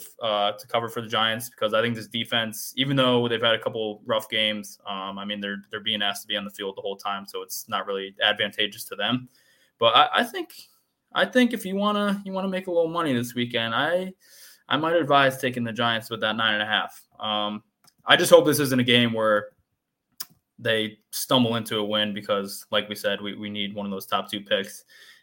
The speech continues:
And knowing Washington and the history with them, I, I could see it happening, but this team is just so void of talent, especially on offense, that I,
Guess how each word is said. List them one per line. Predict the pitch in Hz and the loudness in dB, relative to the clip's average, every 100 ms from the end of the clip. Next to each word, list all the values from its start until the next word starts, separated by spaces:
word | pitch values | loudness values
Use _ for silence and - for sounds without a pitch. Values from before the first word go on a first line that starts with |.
| - | -8
And | 107 104 104 104 110 | -2 -2 -2 -2 4
knowing | 127 135 | 6 8
Washington | 123 123 127 123 123 | 6 4 2 2 2
and | 117 | 2
the | 107 | 0
history | 120 120 110 | -2 -4 -6
with | 104 | -4
them, | 110 104 107 | -2 0 0
I, | 104 - | 0 0
I | 107 | -2
could | 107 151 131 | 0 -2 -2
see | 143 127 | 0 2
it | 123 | 2
happening, | 120 120 110 104 | 2 0 -4 -2
but | 101 95 - _ _ - _ | -2 -2 -4 _ _ -20 _
this | 131 | -4
team | 123 131 | 4 4
is | 110 | 4
just | 107 104 | -2 -4
so | - 107 | -2 -2
void | 101 107 | 0 -4
of | 101 | -2
talent, | - 104 101 101 | -4 -2 -2 -6
especially | - 107 107 | -4 -4 -4
on | 98 | -4
offense, | 95 95 95 95 - | -6 -6 -10 -14 -12
that | 90 90 | -10 -8
I, | 95 | -6